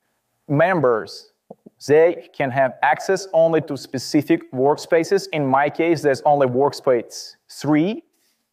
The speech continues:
and it has access to internal space and the portal. And finally, client, they have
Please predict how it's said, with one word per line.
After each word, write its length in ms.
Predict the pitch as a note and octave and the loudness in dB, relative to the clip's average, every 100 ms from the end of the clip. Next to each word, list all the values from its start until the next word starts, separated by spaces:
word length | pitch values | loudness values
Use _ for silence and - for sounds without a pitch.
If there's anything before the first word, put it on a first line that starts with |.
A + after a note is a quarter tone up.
| _ - | _ -6
and 440 | D3 C#3+ C#3+ B2 - _ _ _ _ _ | -2 0 -2 -6 -16 _ _ _ _ _
it 140 | B2+ - | -8 0
has 260 | C#3+ C#3 - | 2 2 0
access 440 | C#3 C3+ D3 B2 | -2 -2 -4 -6
to 440 | - C#3 B2+ B2 - | -2 0 2 0 -4
internal 380 | B2 D#3 F3 G#3+ | -4 0 0 0
space 400 | - E3+ D#3 D#3 | 0 0 2 -2
and 140 | C#3 | -2
the 80 | C#3 | -2
portal. 540 | C3+ E3 D3+ F2+ D#2+ _ _ _ _ _ _ _ _ _ _ _ _ _ _ _ _ _ | -2 0 0 -2 -10 _ _ _ _ _ _ _ _ _ _ _ _ _ _ _ _ _
And 160 | - | -6
finally, 400 | C3 F3 D#3 C#3+ | -2 0 2 0
client, 520 | C3+ - D#3+ F3 A3+ A3 - _ _ _ _ - | -2 0 2 2 0 -4 -12 _ _ _ _ 0
they 100 | C3 | 4
have 240 | D3+ D3 | 4 2